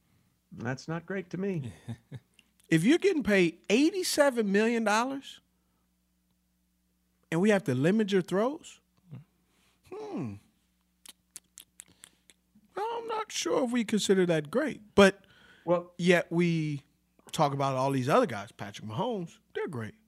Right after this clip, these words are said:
Speaker 1: Yeah.
Speaker 2: And so we just say the word great so much that now, right, I, I, I watch, they talk about players, whether they get in trouble or do something, they go,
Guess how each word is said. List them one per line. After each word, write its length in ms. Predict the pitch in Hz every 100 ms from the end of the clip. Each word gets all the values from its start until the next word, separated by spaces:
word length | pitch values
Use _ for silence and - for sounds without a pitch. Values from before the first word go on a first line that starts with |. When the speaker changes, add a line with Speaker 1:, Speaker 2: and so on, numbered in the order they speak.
| _ -
Speaker 1:
Yeah. 140 | 87 85 - _ 180
Speaker 2:
And 80 |
so 100 | 175
we 160 | 220 285
just 240 | 311 302
say 160 | - 208
the 80 | 180
word 260 | 175 151
great 320 | 110 151 170 -
so 220 | - 143
much 420 | 139 151 - - _ - _ _
that 120 | -
now, 380 | 156 180 190 170 - _ _ _ _ _ -
right, 180 | 151
I, 140 | 165 170 -
I, 120 | 175 -
I 140 | 185
watch, 680 | 175 160 156 156 - - - _ _ _ _
they 120 | -
talk 260 | 147 170 160
about 260 | 151 143 -
players, 540 | 156 156 151 143 - _ _ _ _ _ _ _ _ _ _ _
whether 220 | 139 143
they 120 | 143
get 140 | 135 151
in 100 | 139
trouble 320 | - 147 139
or 80 | 131
do 160 | 127
something, 260 | 135 151 127
they 100 | 131
go, 220 | 117 107